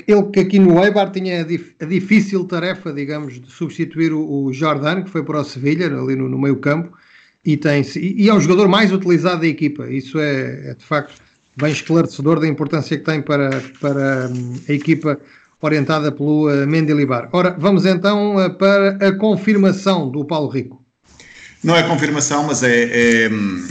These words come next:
Speaker 2: a chamada, hum, O jogador mais em foco esta temporada, sem dúvida, Orellana, sete golos,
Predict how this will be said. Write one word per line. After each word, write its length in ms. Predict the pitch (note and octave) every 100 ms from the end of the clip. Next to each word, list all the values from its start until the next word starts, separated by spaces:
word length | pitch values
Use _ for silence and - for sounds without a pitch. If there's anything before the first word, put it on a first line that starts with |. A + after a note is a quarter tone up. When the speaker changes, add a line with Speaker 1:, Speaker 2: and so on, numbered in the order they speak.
| -
Speaker 2:
a 60 | -
chamada, 720 | - A2+ A2+ A2 A2 G#2+ G#2+ G2+ G2+ G2 F#2+
hum, 460 | F2+ F2 D#2+ D#2 - - - A#2+ A#2+
O 120 | B2
jogador 600 | G2 B2 B2+ C#3+ A#2 -
mais 280 | C3 C#3 B2+
em 100 | B2+
foco 260 | C#3 C3 C3
esta 120 | C3
temporada, 540 | C3 A#2+ A#2+ A#2 B2
sem 180 | A#2 B2
dúvida, 320 | A#2+ A2+ A#2+
Orellana, 480 | A#2 A2+ A2 A2+ A#2
sete 320 | - C3 A2+
golos, 480 | G#2+ B2 B2+ B2+ -